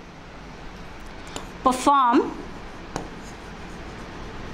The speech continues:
very bad। अगर कोई competitive company है जिसका performance very bad है, यानी कि वो अच्छा perform नहीं कर रही है,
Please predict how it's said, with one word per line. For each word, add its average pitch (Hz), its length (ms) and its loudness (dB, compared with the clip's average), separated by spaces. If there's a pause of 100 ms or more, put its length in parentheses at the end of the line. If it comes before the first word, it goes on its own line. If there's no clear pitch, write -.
(1600)
very 277 440 8
bad। 202 320 6 (2500)
अगर 339 360 10
कोई 311 440 8
competitive 294 960 8
company 311 760 8
है 262 420 6
जिसका 269 360 6
performance 269 720 6
very 262 360 8
bad 247 100 8
है, 214 380 8
यानी 294 240 8
कि 339 120 8
वो 339 100 10
अच्छा 359 440 6
perform 302 380 8
नहीं 339 320 8
कर 330 200 8
रही 196 200 2
है, 190 160 0